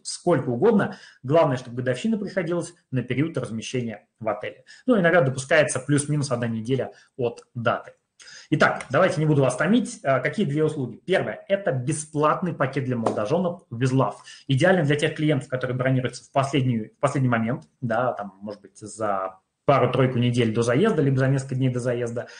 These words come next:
А, и, э, кто не хочет заморачиваться на все вот эти свадебные церемонии на пляже. Смотрите, что включает данный пакет. По возможности отеля. Это апгрейд до следующей категории, чтобы у клиентов,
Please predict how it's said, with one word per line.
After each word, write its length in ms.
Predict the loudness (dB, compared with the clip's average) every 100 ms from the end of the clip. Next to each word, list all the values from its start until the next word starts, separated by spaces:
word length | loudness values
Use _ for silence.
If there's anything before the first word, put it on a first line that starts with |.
| -20 -16 -6
А, 320 | -4 -4 -4
и, 260 | 2 4 4
э, 420 | 2 2 2 0
кто 120 | 0 -2
не 100 | 0
хочет 280 | 0 -2 -2
заморачиваться 640 | 0 0 0 -4 -8 -8
на 100 | -8
все 160 | -2 -2
вот 80 | -4
эти 140 | -10
свадебные 1080 | -8 -2 2 2 2 0 -2 -2 -2 -2 -4
церемонии 560 | -6 -6 -4 -2 -2 -4
на 100 | -6
пляже. 320 | -4 -6 -8 _ -18 -16 -12
Смотрите, 440 | -2 2 2 2
что 220 | 0 2 4
включает 460 | 2 0 2 2
данный 220 | 2 0
пакет. 380 | 0 -4 -6 -6
По 140 | 0 2
возможности 680 | 2 2 2 0 -2 -6 -6
отеля. 560 | -6 -4 -4 -2 -4 _ _ _ _ -4 -2
Это 220 | 0 0
апгрейд 520 | 0 2 2 2 -2
до 240 | 0 2 2
следующей 420 | 0 -4 -6 -12
категории, 460 | -10 -2 -2 -2
чтобы 300 | -8 -10 -8
у 40 | -8
клиентов, 460 | -2 0 0 -4